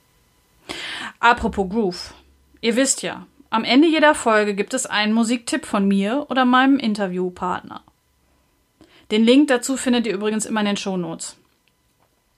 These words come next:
Heute lege ich euch den dänischen D J mit dem wunderbaren Namen Kölsch ans Herz. Sein Song Grey stammt aus dem Jahr zweitausendsechzehn und hat mich das erste Mal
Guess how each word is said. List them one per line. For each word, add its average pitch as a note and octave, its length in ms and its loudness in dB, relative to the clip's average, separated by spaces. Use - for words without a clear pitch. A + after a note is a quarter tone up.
Heute D4+ 300 4
lege C#4+ 220 2
ich C#4 100 0
euch A#3+ 140 -4
den G#3 160 -2
dänischen A#3 400 2
D A#3 140 -2
J A#3 260 0
mit G#3 120 -4
dem G#3 140 -2
wunderbaren G#3+ 540 2
Namen G#3+ 320 0
Kölsch F#3+ 500 -2
ans - 300 -10
Herz. E3+ 480 -8
Sein A3 280 2
Song B3+ 240 2
Grey G#3 460 0
stammt A#3+ 460 2
aus A3 160 -4
dem A3 120 -2
Jahr G#3 280 2
zweitausendsechzehn G#3+ 1000 0
und - 220 -8
hat A3 140 -4
mich G#3+ 260 -4
das G#3 160 -4
erste - 360 -2
Mal G#3 400 2